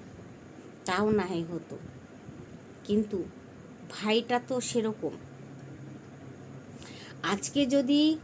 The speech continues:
কণিকার হাজব্যান্ড ভালো থাকতো, তাহলে আমার মনে হয়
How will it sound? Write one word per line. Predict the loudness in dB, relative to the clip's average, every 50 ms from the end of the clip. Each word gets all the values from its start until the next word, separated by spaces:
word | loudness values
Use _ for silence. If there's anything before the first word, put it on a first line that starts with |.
| -6 -12 -14 -14 -10 -10 -10 -8 -8 4 8
কণিকার | 8 10 10 8 6 6 4 4 6
হাজব্যান্ড | 4 4 4 2 2 2 2 2 0 0 -2 -4 -4
ভালো | 0 2 4 4 4
থাকতো, | 4 2 0 0 0 -2 -6 -4 -2 -2 -2 -2 -4 -8 -12 -16 -16 -14 -16 -16 -16 -16 -18 -18 -18 -18 -18 -18 -18 -18 -18 -18 -16 -16 -16 -16 -16 -16 -16 -8 0
তাহলে | 2 4 4 4 4 4 6 6
আমার | 6 4 4 4 4
মনে | 4 4 4 4 4 4
হয় | 4 2 0 0 -2